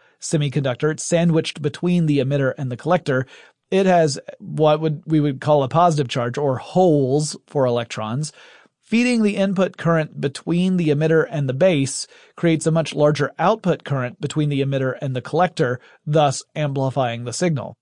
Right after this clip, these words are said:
Now, the output signal should ideally match the input signal exactly, except,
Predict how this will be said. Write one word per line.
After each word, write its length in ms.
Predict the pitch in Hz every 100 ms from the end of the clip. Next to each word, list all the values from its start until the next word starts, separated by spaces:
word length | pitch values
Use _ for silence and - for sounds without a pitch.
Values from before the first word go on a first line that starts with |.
| _ _
Now, 80 | 175
the 140 | 202
output 320 | 240 - 254
signal 300 | - 185 151
should 320 | - 226 202 -
ideally 800 | 147 151 131 254 226 151 131 - - -
match 320 | 175 185 -
the 140 | 156
input 340 | 165 165 165 -
signal 400 | 165 156 139 -
exactly, 720 | 143 117 185 196 180 147 131
except, 380 | 160 - 160 -